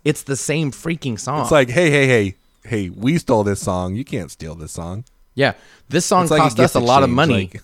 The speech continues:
Speaker 2: <laughs>
Speaker 1: when we stole
Speaker 2: the
Speaker 1: it.
Speaker 2: song has already been stolen twice. This song is,
Speaker 1: <laughs>
Speaker 2: is locked. It's frozen.
Speaker 1: <laughs>
Speaker 2: Can no longer be stolen.
Speaker 1: Yeah, like a white elephant gift. <laughs>
Speaker 2: Yeah, exactly. <laughs>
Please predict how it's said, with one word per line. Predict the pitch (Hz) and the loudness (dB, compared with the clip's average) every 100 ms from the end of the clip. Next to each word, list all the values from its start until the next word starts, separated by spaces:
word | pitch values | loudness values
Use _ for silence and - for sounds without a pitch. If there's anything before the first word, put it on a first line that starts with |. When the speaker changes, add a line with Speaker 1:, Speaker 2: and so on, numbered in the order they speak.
| - | -20
Speaker 2:
<laughs> | - | -8
Speaker 1:
when | 110 123 120 | 0 2 2
we | 143 | 2
stole | - - 156 | 0 2 4
Speaker 2:
the | |
Speaker 1:
it. | 123 | 4
Speaker 2:
song | 190 | 4
has | 180 156 | 4 4
already | 156 156 | 4 4
been | 147 | 0
stolen | 127 147 139 | 2 2 2
twice. | 131 131 131 | 2 2 2
This | - 131 | -2 -4
song | - 131 131 | 2 2 2
is, | 117 104 - | 0 -4 -8
Speaker 1:
<laughs> | 117 | -6
Speaker 2:
is | 101 | -4
locked. | 104 95 87 - | -2 -2 -4 -8
It's | 117 170 | -6 0
frozen. | 131 127 117 120 120 - 311 | 2 2 2 0 0 -2 -4
Speaker 1:
<laughs> | - - | -6 -2
Speaker 2:
Can | 143 | 0
no | 139 139 | 4 4
longer | 135 139 | 4 2
be | 131 | 0
stolen. | 127 135 113 107 123 - | 0 -2 -2 -6 -10 -10
Speaker 1:
Yeah, | 135 127 | -6 -4
like | 110 113 | -2 0
a | 120 117 | 0 0
white | 127 139 - | 0 -2 -2
elephant | 127 123 123 95 | -2 -2 -4 -4
gift. | 101 90 - - | -6 -6 -12 -12
<laughs> | 107 - - | -12 -12 -8
Speaker 2:
Yeah, | - 160 127 | -2 0 0
exactly. | 143 139 127 123 - 131 | -4 -6 -2 -4 -4 -8
<laughs> | - | -8